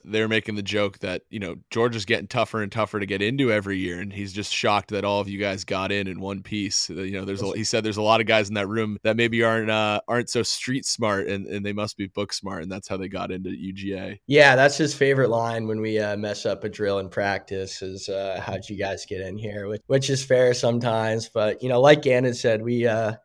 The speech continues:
Speaker 2: we really love having a good time. Um, you know, we do do everything together, uh, whether it's, you know,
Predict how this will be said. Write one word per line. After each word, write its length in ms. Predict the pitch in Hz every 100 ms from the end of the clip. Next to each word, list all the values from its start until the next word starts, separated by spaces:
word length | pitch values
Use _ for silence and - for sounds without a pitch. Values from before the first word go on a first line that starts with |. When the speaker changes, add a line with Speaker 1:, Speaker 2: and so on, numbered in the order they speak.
| -
Speaker 2:
we 60 | 143
really 220 | 143 139
love 240 | 127 123
having 220 | 131 120
a 40 | 120
good 180 | 117 113
time. 540 | 113 113 113 110 117 -
Um, 220 | 107 104
you 80 | 110
know, 100 | 104
we 80 | 110
do 180 | 120
do 140 | 117 107
everything 460 | 104 107 104 107
together, 500 | 101 101 104 104 104 101
uh, 180 | 104 101
whether 260 | 104 107
it's, 240 | 101 - 107
you 60 |
know, 100 | 104